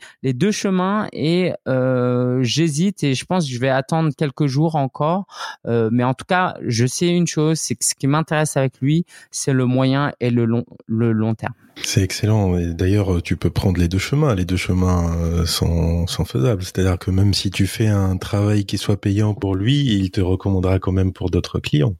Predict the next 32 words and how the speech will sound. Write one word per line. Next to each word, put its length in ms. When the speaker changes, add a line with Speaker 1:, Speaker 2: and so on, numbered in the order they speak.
Speaker 1:
Ouais, 140
ouais, 180
ouais. 160
Bah, 140
toi, 220
c'est 160
ce 80
que 80
tu 160
me 80
recommanderais 500
alors, 540
de, 760
de 80
partir 400
sur 360
une 180
option 400
payante. 280
Speaker 2:
C'est 140
ce 80
que 100
je 100
ferais. 260
Speaker 1:
Ok, 300
bah, 140
écoute, 240
je 120
garde 180
ça 140
en 60
tête. 380